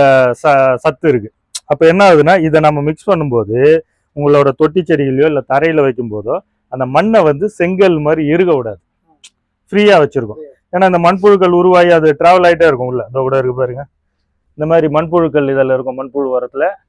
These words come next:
அது வந்து உள்ள டிராவல் ஆகும்போது உங்களுக்கு அந்த மண்ணு வந்து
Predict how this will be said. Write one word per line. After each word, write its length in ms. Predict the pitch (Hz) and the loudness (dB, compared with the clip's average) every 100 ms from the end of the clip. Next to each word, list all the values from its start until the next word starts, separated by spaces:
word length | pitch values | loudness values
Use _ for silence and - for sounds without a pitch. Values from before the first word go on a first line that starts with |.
| _ _ _ _ _ | _ _ _ _ _
அது 120 | 151 156 | -2 0
வந்து 160 | 170 202 170 151 | 0 2 2 2
உள்ள 160 | 185 185 139 | 2 0 2
டிராவல் 300 | 185 185 160 | 2 4 2
ஆகும்போது 380 | 143 123 120 165 196 | 2 -2 -4 -2 -4
உங்களுக்கு 300 | 160 160 180 | -4 -4 -2
அந்த 140 | 151 131 131 160 170 - - _ _ _ 143 | 0 2 4 2 0 -4 -10 _ _ _ -2
மண்ணு 200 | 180 214 165 | 0 2 0
வந்து 160 | 170 | 2